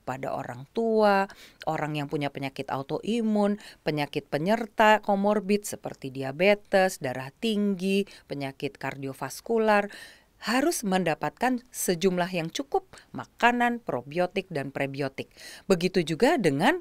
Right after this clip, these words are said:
orang yang sudah terkena penyakit covid.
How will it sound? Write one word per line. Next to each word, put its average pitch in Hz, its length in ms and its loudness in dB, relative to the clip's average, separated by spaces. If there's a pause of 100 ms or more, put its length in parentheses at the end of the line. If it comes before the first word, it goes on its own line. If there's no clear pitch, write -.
(140)
orang 175 240 -2
yang 247 160 0
sudah 277 320 2
terkena 311 480 2 (160)
penyakit 151 400 -6
covid. - 320 0